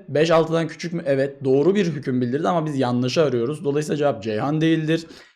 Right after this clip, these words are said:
Yirmi yedi asal sayıdır demiş. Yirmi yedi asal sayıdır, hüküm bildirir. Bakalım tüm dünya buna ne cevap verecek? Yirmi yedi asal mı? Ee, değil.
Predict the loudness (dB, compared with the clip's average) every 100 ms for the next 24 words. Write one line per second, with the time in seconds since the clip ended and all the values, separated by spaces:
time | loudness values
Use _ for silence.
0 | _ -2 2 4 4 4 2 4 6 4
1 | 6 4 4 2 0 -2 -10 _ _ _
2 | 0 2 4 4 4 4 0 2 2 2
3 | 2 2 2 2 0 0 0 2 2 2
4 | 0 2 2 4 4 4 4 4 4 4
5 | 0 0 0 -2 -8 -8 0 2 4 6
6 | 4 6 4 4 2 0 -2 -4 -2 -2
7 | -4 -2 0 0